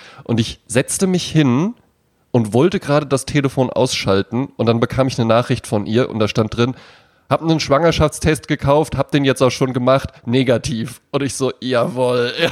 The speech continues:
<laughs> Und dann ging der Film los. <laughs> Ja. Aber wirklich, wirklich halt eben so, oh, ne, ich war ein bisschen zu spät, die Vorschau und so, das verpasst, halt wirklich so hingesetzt, Telefon raus, eine neue Nachricht, oh, cool.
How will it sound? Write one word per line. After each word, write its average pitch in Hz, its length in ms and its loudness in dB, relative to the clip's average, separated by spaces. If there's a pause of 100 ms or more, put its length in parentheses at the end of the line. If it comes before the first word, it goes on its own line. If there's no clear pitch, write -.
(100)
<laughs> 247 280 4
Und 247 160 0
dann 190 160 2
ging 170 160 2
der 170 180 2
Film 165 380 0
los. 240 540 -2
<laughs> - 0 -
Ja. 240 160 2 (1040)
Aber 170 220 2
wirklich, 208 380 -2
wirklich 202 260 -2
halt 196 120 0
eben 185 160 -2
so, 180 140 -2 (260)
oh, 190 280 4
ne, 156 180 4
ich - 120 -4
war 131 100 4
ein 120 120 -2
bisschen 131 240 -4
zu 127 80 -10
spät, 143 280 -4
die 131 40 -6
Vorschau 139 380 0
und 127 100 0
so, 131 100 -2
das 123 120 -2
verpasst, 131 320 -4
halt 123 120 0
wirklich 135 160 -6
so 131 80 -4
hingesetzt, 151 460 0 (260)
Telefon 170 400 2
raus, 147 280 -2 (120)
eine 131 100 0
neue 135 200 4
Nachricht, 135 480 0 (600)
oh, 143 80 -2 (260)
cool. 104 360 -2